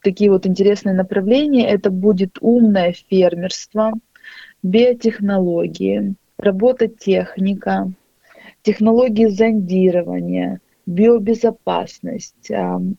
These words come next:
отслеживание качества еды. То есть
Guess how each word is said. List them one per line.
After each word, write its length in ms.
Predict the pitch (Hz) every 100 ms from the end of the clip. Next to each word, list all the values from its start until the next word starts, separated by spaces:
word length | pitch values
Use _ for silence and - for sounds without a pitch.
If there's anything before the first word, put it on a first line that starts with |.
| -
отслеживание 1000 | 185 - 196 208 226 208 214 208 196 190
качества 560 | 196 196 202 190 190
еды. 500 | 190 185 160 180 175 - _ - _ _
То 100 | 190
есть 280 | 190 -